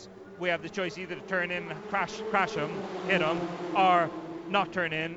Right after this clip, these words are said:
and maybe go into the wall anyway. Um, so it, it,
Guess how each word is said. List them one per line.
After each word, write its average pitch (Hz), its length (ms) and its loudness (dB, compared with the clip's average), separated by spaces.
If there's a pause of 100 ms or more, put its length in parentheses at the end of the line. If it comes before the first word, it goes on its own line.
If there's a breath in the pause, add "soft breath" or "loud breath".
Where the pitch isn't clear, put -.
and 165 120 -4
maybe 160 220 -4
go 156 100 -2
into 156 140 -8
the 160 60 -2
wall 156 180 0
anyway. 143 400 -4 (300)
Um, 143 460 -2
so 147 220 0
it, 185 300 -2
it, 185 160 -2